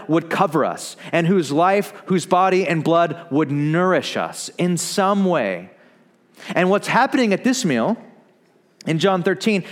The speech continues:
is it's all coming together in this one meal. And Jesus knew it. And the text is very keen to make sure that we all know it too. And that's why it starts like this.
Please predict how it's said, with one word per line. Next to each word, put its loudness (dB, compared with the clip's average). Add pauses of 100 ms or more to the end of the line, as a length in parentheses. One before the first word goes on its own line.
(120)
is 0
it's -2
all 2
coming 0
together 0
in -2
this -4
one 0
meal. -2 (440)
And 0
Jesus 0
knew 0
it. -8 (720)
And 0
the 4
text -2
is -2
very 0
keen -2
to -2
make -2
sure -2
that 0
we 0
all 2
know 2
it -4
too. -4 (600)
And -2
that's 0
why 2
it 0
starts -2
like -2
this. -6